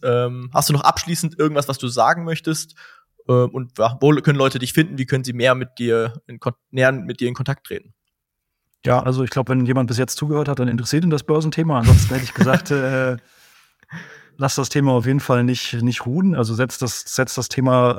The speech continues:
Speaker 2: ähm, möglichst schnell um, wenn ihr bisher noch nichts gemacht habt, ja. Ähm, zu viele Leute, ähm,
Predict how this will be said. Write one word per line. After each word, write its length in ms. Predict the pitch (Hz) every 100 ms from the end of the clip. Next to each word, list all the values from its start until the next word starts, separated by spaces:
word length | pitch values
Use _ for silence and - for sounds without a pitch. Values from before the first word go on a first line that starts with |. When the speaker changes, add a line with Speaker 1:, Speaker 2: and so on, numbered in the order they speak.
| 117
Speaker 2:
ähm, 240 | 113 113
möglichst 380 | 117 123 113 -
schnell 200 | - 113
um, 180 | 127 156
wenn 100 | 127
ihr 60 |
bisher 220 | 117 117 117
noch 60 |
nichts 240 | 123 147 -
gemacht 320 | 147 147 -
habt, 260 | 160 -
ja. 200 | 113 127 - _ _ _ _ -
Ähm, 320 | 120 117 117
zu 120 | -
viele 200 | 123 135
Leute, 480 | 123 123 123 123 120
ähm, 500 | 123 117 117 117 117